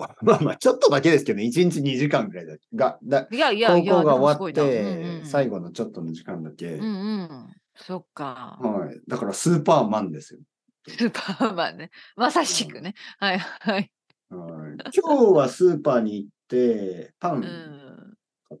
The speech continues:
Speaker 1: たかな。
Speaker 2: パンを買いましたか。
Speaker 1: はいはい。
Speaker 2: はいはい。
Speaker 1: はい。スーパーパンですよ。
Speaker 2: スーパーパ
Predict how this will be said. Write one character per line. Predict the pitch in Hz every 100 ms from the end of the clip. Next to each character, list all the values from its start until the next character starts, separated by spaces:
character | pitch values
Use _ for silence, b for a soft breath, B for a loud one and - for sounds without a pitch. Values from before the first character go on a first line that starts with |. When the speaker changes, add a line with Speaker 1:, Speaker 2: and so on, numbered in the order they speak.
| _
Speaker 1:
た | -
か |
な。 | 339
Speaker 2:
パ |
ン | 226
を | -
買 | 135
い |
ま | 127
し | 135
た | -
か。 | 160
Speaker 1:
は | -
い |
は |
い。 | - - _ _ _ _ _
Speaker 2:
は | - 147
い | 139
は | - -
い。 | _ _ _ _
Speaker 1:
は | 92 90 73
い。 | - _
ス | - - 165
ー | -
パ | -
ー | 120 -
パ | -
ン | 87
で | -
す | -
よ。 | - _ _ _ _ _ _
Speaker 2:
ス | -
ー | 233
パ | - - 254
ー | 165
パ | - 208 -